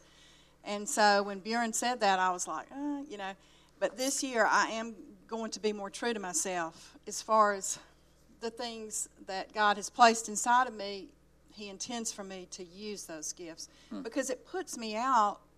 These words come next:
Speaker 1: in front of people and with people that I wouldn't ordinarily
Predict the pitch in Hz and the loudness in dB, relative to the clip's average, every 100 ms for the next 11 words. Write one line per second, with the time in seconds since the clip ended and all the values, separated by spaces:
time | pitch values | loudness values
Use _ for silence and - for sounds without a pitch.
0 | _ 185 208 233 226 220 - 240 233 202 | _ -16 -10 -2 0 -2 -6 -16 -12 -12
1 | 190 196 233 277 - 202 185 190 175 _ | -10 -4 -2 -2 -4 -8 -8 -12 -14 _
2 | _ _ _ _ _ 214 208 208 156 - | _ _ _ _ _ 0 2 2 -2 -8
3 | 202 190 190 170 165 | -10 -8 -8 -8 -10